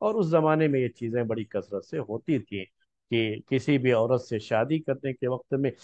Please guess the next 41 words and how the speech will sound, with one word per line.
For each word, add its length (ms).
ये 160
बहुत 340
कम 180
देखा 300
जाता 320
था 160
कि 180
इससे 240
पहले 360
कितनी 380
मरतबा 380
शादियाँ 500
हुई 540
हैं। 120
जैसे 280
आजकल 400
देखा 260
जाता 240
है 60
तो 100
वो 100
नहीं, 260
बस 280
बाकिरा 420
से 180
किया 300
है 160
या 120
सैयबा 580
से 200
किया 320
है। 80
अल्लाह 360
के 220
रसूल 380
सल्लल्लाहु 540
अलैहि 240
वसल्लम 560
ने 60
पूछा 640
उनसे, 460